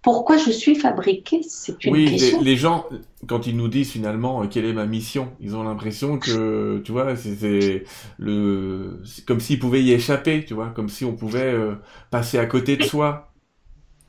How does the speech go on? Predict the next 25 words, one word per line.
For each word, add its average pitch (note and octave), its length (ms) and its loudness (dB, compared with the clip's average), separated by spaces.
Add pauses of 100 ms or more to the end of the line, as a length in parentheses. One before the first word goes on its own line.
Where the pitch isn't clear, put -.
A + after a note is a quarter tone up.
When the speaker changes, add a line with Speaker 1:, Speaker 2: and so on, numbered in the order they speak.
(120)
Speaker 1:
Mais A3 320 8 (220)
c'est - 480 2
la, G#3+ 260 6
la, A3 280 4 (600)
passer C#4 260 6
à C#4+ 60 6
côté A#3 380 -2
de F#3+ 120 4
soi, C4+ 480 -2 (360)
c'est - 560 0
souvent C4+ 520 4
quand, G3 380 0
euh, A3+ 260 4
on G3 120 6
ne G#3 100 8
veut G#3 220 2
pas G3 400 4
chercher G3+ 420 -2
sa E3+ 200 -6
mission, G#3+ 380 4
mais G#3+ 100 6
on F#3+ 80 2
veut A3+ 100 4
être, C4+ 300 0
euh, G3 120 2